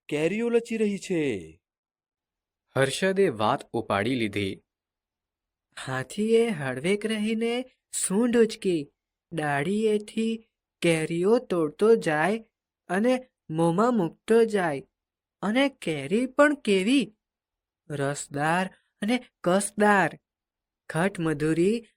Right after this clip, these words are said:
Speaker 3: અને મોંમાંથી પાણી છૂટે તેવી. હાથીની તરસ છીપી અને એને કોઠે ટાઢક વળી. હાથી ખુશખુશાલ થઈ ગયો.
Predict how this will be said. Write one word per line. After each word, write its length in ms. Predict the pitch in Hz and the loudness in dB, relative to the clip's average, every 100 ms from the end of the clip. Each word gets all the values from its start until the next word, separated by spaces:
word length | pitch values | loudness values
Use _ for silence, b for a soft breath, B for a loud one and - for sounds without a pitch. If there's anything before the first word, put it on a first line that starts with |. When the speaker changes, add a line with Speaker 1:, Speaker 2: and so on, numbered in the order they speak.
| _ | _
Speaker 3:
અને 240 | 185 247 | -2 0
મોંમાંથી 680 | 240 156 143 156 170 202 233 | 0 -4 -8 -8 -8 -4 -6
પાણી 480 | 220 139 139 175 208 | -4 -8 -4 -2 -2
છૂટે 420 | 208 185 220 233 | -2 -2 2 2
તેવી. 680 | 233 147 151 196 214 180 - _ _ _ _ _ _ - | 2 -4 0 0 2 -2 -4 _ _ _ _ _ _ -10
હાથીની 560 | 127 - 139 135 160 | -10 -8 -10 -6 -6
તરસ 480 | 196 143 147 196 226 | -4 -4 -2 -4 -6
છીપી 680 | - - 131 - 175 156 _ _ _ _ | -14 -10 -8 0 2 2 _ _ _ _
અને 320 | 175 226 254 - | -4 -2 -2 -4
એને 300 | 143 135 208 | -8 -4 -6
કોઠે 560 | 220 135 131 156 190 | -4 -4 -4 -6 -4
ટાઢક 580 | 233 _ 156 143 165 202 | -4 _ -2 0 0 -2
વળી. 440 | 196 202 185 131 - _ _ _ _ _ _ - | 0 2 2 0 -12 _ _ _ _ _ _ -8
હાથી 500 | 131 131 - 160 262 | -6 -6 -4 -2 -2
ખુશખુશાલ 880 | - 294 302 - 202 180 143 131 240 | -4 -2 -2 -4 -8 -4 -2 2 2
થઈ 240 | 277 277 | 4 2
ગયો. 480 | 262 240 226 220 226 | 4 4 4 0 -10